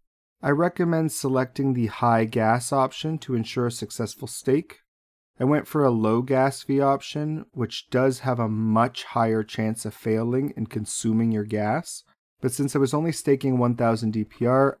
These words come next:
I was trying to minimize my Ethereum costs. Once it's complete, you will see the success screen. With that, you have successfully completed the staking process. Step four,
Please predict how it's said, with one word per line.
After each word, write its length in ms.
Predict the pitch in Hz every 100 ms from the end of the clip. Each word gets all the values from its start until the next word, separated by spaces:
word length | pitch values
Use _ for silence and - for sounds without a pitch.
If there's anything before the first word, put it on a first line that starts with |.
| -
I 100 | 123
was 120 | 123
trying 280 | - 147 151
to 60 |
minimize 540 | 135 120 117 104 104 -
my 120 | 104
Ethereum 540 | 101 127 127 117 104
costs. 520 | - 104 117 - - - _ _ _ _ _ _ _
Once 260 | 120 110 -
it's 140 | 101
complete, 540 | - 110 - 165 185 - _ -
you 100 | 139
will 80 |
see 240 | 147 - 185
the 140 | 175
success 520 | - 143 - - 127
screen. 500 | - - 117 107 110 - _ _ _ _ -
With 200 | 117 -
that, 360 | 139 170 -
you 100 | 127
have 120 | 120 117
successfully 720 | 120 - 135 127 - 143 139
completed 500 | 143 135 123 110 110
the 100 | 107
staking 420 | - 107 - 113
process. 720 | - 131 139 - - - - _ _ _ _ _ _ _ _ _ _ _ _ _ _ _ _
Step 400 | - - 104 -
four, 500 | - 151 135 104